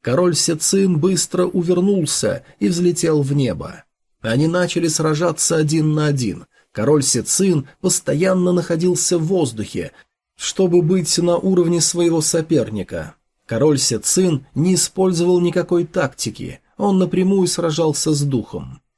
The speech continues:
Серебряные кулаки мелькали по воздуху, нанося удары гигантскому врагу. Ударные волны не прекращались,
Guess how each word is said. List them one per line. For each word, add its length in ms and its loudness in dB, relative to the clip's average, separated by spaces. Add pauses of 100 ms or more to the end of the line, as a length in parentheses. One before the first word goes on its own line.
(120)
Серебряные 680 0
кулаки 500 -2
мелькали 460 2
по 160 0
воздуху, 680 -2 (160)
нанося 440 0
удары 400 0
гигантскому 680 0
врагу. 500 -2 (340)
Ударные 520 2
волны 480 2
не 220 0
прекращались, 960 -2